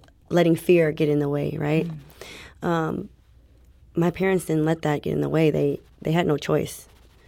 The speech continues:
Speaker 1: They just did it with no regards and just prayed that they would make it. And that's my outlook on things now. Um, I know who I am as a woman now. I know who I, I am as an artist. It's taken me a very long time to get here.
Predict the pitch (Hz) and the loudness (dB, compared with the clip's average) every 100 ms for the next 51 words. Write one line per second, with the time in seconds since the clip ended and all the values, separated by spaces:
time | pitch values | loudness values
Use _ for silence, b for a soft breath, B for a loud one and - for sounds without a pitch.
0 | - - 151 156 147 - 156 143 - _ | -20 -4 0 0 -2 2 2 2 -4 _
1 | _ _ _ _ - 156 160 156 147 147 | _ _ _ _ -2 0 4 4 2 0
2 | 143 - - - - - - _ - 147 | -4 -6 -12 -20 -20 -20 -20 _ -6 -2
3 | 143 147 147 - 160 151 - - - - | 0 0 -2 -4 0 0 -2 -4 -4 0
4 | 151 147 147 - B B B B 156 160 | 0 2 -4 -4 B B B B -2 0
5 | 160 - - - _ - 151 151 151 160 | -2 -12 -20 -20 _ -4 0 2 0 0
6 | 151 147 143 139 151 147 147 147 170 156 | -2 -2 -4 0 2 2 2 2 4 2
7 | 156 - - 151 147 143 143 - B B | -2 -12 -8 -4 -2 -4 -6 -12 B B
8 | B 160 165 170 170 156 151 156 151 147 | B 0 2 4 4 4 4 4 2 2
9 | 151 190 185 180 175 156 156 160 151 147 | 4 6 6 6 4 4 2 4 2 0
10 | - - 156 151 151 143 151 151 160 170 | -6 -4 -2 0 0 -4 -2 2 2 0
11 | - B B B B - 160 - 156 160 | -4 B B B B -4 -4 2 0 2
12 | 156 151 160 185 214 170 156 165 156 147 | 2 2 4 4 4 4 0 0 0 0
13 | 147 143 147 147 175 | 0 -2 0 -2 -2